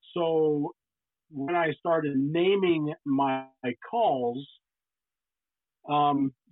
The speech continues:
they have some sort of weather-related name to them.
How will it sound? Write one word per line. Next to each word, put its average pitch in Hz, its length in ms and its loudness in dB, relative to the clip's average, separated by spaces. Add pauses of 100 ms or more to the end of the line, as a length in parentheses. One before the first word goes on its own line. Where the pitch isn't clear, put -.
they 175 180 -2
have 160 380 -2 (880)
some 185 200 -2 (200)
sort 175 320 2
of 143 220 0 (160)
weather-related 147 1400 2
name 127 460 0 (1080)
to 156 160 2
them. 120 140 -6